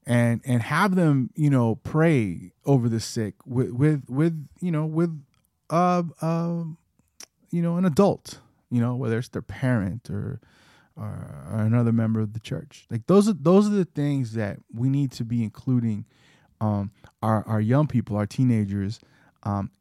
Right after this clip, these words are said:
in, because that's how they learn to serve. I mean, that's how I learned to serve, um, by going to migrant ministries with my parents and, and, and teaching English classes,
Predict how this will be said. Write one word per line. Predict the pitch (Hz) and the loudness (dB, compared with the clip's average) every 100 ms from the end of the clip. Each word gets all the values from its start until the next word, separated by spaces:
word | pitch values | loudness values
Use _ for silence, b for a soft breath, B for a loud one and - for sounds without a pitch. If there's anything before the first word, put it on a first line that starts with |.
| _ | _
in, | 185 175 107 104 | 2 4 2 0
because | 123 147 127 117 | 0 2 2 0
that's | 113 117 156 165 185 | -8 -2 0 0 -2
how | - - 139 131 | -6 -4 0 2
they | 120 113 | 2 0
learn | 113 117 151 185 117 - - 117 _ _ _ _ _ _ _ _ _ _ b b _ | 0 0 2 4 2 -2 -8 -12 _ _ _ _ _ _ _ _ _ _ b b _
to | 123 | -6
serve. | - - 185 196 - - - | -6 -4 -4 -6 -8 -16 -20
I | _ 139 | _ 4
mean, | |
that's | 202 | 4
how | 208 143 | 6 4
I | 208 | 6
learned | 247 151 | 6 6
to | 113 | 4
serve, | - 95 101 147 - b b b b b | 0 -4 -4 -6 -10 b b b b b
um, | 120 127 127 113 _ - | 2 4 4 2 _ -4
by | 117 | 2
going | 120 151 156 | 6 8 6
to | - 139 | 4 6
migrant | 135 170 151 | 6 4 2
ministries | 120 104 107 - 101 | 2 0 -2 -6 -2
with | 107 | -2
my | 101 | -2
parents | - 151 135 - - - | 0 2 2 -2 -12 -12
and, | 117 110 104 104 76 - - | -4 -2 -2 -4 -6 -14 -4
and, | 117 110 107 - | -2 0 -2 -2
and | 107 104 - | -4 -4 -8
teaching | - 120 123 | -10 -4 -2
English | 131 127 92 | 0 -4 -8
classes, | - 71 - - - | -10 -10 -12 -16 -20